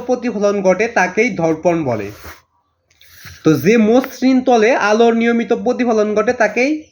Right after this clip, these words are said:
দর্পণ বলে। তো এখানে তোমাদের প্রশ্ন করতে পারে যে আয়না কাকে বলে, আয়নার উত্তর কিন্তু এটাই হবে, যে মসৃণ তলে আলোর নিয়মিত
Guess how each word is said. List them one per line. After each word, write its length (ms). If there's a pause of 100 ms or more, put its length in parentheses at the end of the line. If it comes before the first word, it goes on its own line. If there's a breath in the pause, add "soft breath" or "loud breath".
(180)
দর্পণ 300 (100)
বলে। 180 (680 soft breath)
তো 60 (120)
এখানে 320
তোমাদের 240 (100)
প্রশ্ন 220 (100)
করতে 220
পারে 200
যে 60 (200)
আয়না 340
কাকে 280
বলে, 140 (180)
আয়নার 340
উত্তর 180 (180)
কিন্তু 260
এটাই 240
হবে, 140 (120)
যে 60 (140)
মসৃণ 420
তলে 160 (160)
আলোর 220 (480 loud breath)
নিয়মিত 440